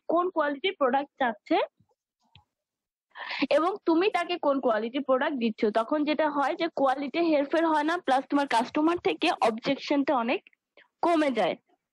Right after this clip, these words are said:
ঠিক আছে, তাহলে এটাই হচ্ছে basically primary objectives গুলো যেটা maintain করা হয় testing এর জন্য। তাহলে কি কি হলো? Research, selection of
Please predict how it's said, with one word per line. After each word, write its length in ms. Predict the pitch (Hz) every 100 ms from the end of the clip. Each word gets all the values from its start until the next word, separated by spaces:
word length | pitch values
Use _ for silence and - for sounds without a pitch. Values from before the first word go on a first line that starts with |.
| -
ঠিক 200 | 294 294
আছে, 360 | 294 392 349 - - - -
তাহলে 440 | - 254 311 330 359
এটাই 320 | - 277 302 381
হচ্ছে 320 | 330 311 349
basically 440 | 262 285 294 294
primary 400 | - 254 262 294
objectives 480 | 311 254 254 247 254 -
গুলো 180 | 269 330
যেটা 200 | 294 285
maintain 440 | 262 240 254 285
করা 300 | 269 240 247
হয় 260 | 262 254 339 - _ -
testing 480 | 311 294 - 311 294
এর 120 | 294
জন্য। 460 | 247 240 226 311 - _ _ _ _ -
তাহলে 280 | 294 294
কি 160 | 311 311
কি 140 | - 349
হলো? 260 | 330 302 370
Research, 640 | 285 240 - 262 233 254 359 _ _ -
selection 400 | 269 262 254 285
of 80 | 262